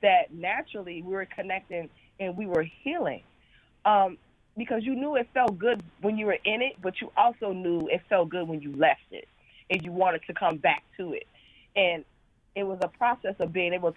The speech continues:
to, to clear your mind, to, to let the world just stop for a moment and not have to focus on, um, you know, focus on these things that, you know, that we can never turn off, you know, putting your cell phone down, just really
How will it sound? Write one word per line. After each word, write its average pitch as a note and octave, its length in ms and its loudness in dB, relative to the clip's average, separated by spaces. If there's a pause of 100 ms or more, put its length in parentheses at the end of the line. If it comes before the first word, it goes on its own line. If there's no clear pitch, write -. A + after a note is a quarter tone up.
to, D#3+ 160 -2 (360)
to F3 100 -2
clear A3 240 0
your F#3+ 160 2
mind, F3 420 2
to, E3 140 -2 (420)
to G3 160 -2
let G3+ 180 4
the G#3 80 -2
world F#3 380 2
just E3+ 140 -10 (120)
stop G3+ 280 4 (120)
for F3+ 200 -2
a - 20 -2
moment E3 480 0 (560)
and F#3+ 220 4
not F#3 240 2
have F3+ 240 -2
to E3+ 80 -8 (120)
focus F#3+ 360 0 (160)
on, D#3+ 440 2 (380)
um, D3 500 0 (120)
you F#3 100 0
know, F3 120 6 (120)
focus G#3 300 2
on F3 160 2
these E3+ 180 -6
things F#3 240 -4
that, D#3+ 220 2
you E3+ 80 -6
know, D#3+ 160 2
that E3 120 2
we F3+ 80 -6
can - 160 -6
never F3 220 2
turn F3 300 -2
off, E3+ 280 0
you D#3 140 -2
know, C#3 220 2 (340)
putting G#3+ 200 2
your F3 100 0 (100)
cell F3+ 300 2
phone C#3+ 200 -4
down, C3+ 260 -2 (360)
just G3+ 180 0
really A#3 280 4